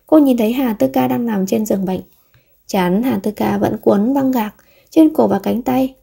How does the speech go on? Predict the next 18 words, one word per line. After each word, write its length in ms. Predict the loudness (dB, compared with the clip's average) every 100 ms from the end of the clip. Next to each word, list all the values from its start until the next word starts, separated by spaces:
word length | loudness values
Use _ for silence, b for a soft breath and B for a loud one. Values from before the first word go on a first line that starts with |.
| -2
cũng 300 | 2 2 0
chỉ 380 | 0 2 0 -2
có 100 | -4
những 240 | -2 0 2
vết 160 | 0 2
chảy 180 | -2
xước 240 | 0 -2 -2
nhỏ, 280 | -4 -4 b b b b b
không 200 | 0 2
tính 240 | 0 2
là 120 | 0
nghiêm 260 | 0 0 -2
trọng, 220 | -4 -6 -8 _ _ -4
qua 200 | -2 0
mấy 140 | 0
ngày 180 | 2 0
là 140 | 0
khỏi. 240 | -4 -8